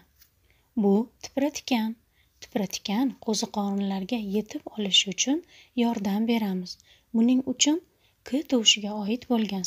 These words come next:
so'zlarni to'g'ri talaffuz qil. Tipratikanga yordam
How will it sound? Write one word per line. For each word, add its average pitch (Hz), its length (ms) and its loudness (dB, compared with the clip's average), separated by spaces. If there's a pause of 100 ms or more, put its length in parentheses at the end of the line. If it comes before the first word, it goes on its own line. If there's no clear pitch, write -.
so'zlarni 190 580 -4 (440)
to'g'ri 208 380 -2 (100)
talaffuz 220 460 -2 (120)
qil. 269 160 4 (1600)
Tipratikanga 202 840 -2 (480)
yordam 208 360 0